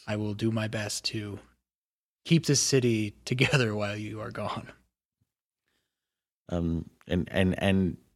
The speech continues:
Speaker 2: you speak of, you know, you mentioned that you just can't see, see any hope at the end of the tunnel. Well, from, from a halfling's perspective, sometimes that hope starts at,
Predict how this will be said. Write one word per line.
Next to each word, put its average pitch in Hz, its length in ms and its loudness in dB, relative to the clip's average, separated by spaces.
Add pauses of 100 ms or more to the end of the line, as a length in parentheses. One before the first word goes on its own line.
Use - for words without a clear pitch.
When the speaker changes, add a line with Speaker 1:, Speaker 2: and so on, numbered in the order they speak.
(240)
Speaker 2:
you 104 140 0
speak 135 560 2
of, 90 760 2 (1300)
you 98 80 -2
know, 92 60 2
you 92 100 4
mentioned 95 400 2
that 87 160 0
you 85 60 -4
just 82 180 -4
can't 90 240 -2
see, 80 560 -2 (100)
see 76 640 -6
any 69 160 -8
hope - 480 -8 (1700)
at 78 100 -8
the 76 80 -6
end 76 120 -2
of 67 60 -4
the 67 60 -4
tunnel. - 400 -10 (640)
Well, 95 360 2 (1300)
from, 98 180 0
from 95 220 -2
a 90 60 2
halfling's 87 560 -2
perspective, - 760 -10
sometimes 92 580 -4
that 82 220 -4
hope - 240 -10
starts - 360 -10
at, - 80 -14